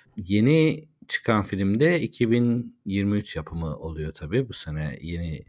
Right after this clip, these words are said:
düştü. Netflix yapımı ve hani Netflix içeriğiyle full değiştirmişler. Artık değiştirmişler değil de yeniden çekim gibi yapmışlar ama hani senaryoda da ufak tefek değişiklikler var ama,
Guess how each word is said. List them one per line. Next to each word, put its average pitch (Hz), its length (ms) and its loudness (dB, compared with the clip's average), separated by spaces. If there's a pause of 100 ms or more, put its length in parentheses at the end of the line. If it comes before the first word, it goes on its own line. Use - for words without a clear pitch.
(160)
düştü. 151 520 0 (460)
Netflix 107 580 2
yapımı 117 420 0
ve 110 220 4 (120)
hani 90 360 -2
Netflix - 1160 -4 (120)
içeriğiyle 104 960 2 (340)
full 113 280 0 (480)
değiştirmişler. 95 960 0
Artık - 360 -8
değiştirmişler 80 600 -4
değil 110 160 -4
de 80 60 -10
yeniden 82 480 -4
çekim 101 400 -6
gibi 76 160 -6
yapmışlar - 480 -4
ama 101 320 0 (420)
hani 78 100 -6
senaryoda 78 680 -4
da 71 120 -2
ufak - 360 -8
tefek - 340 -8
değişiklikler - 640 -8
var 156 460 -2 (140)
ama, 101 420 -2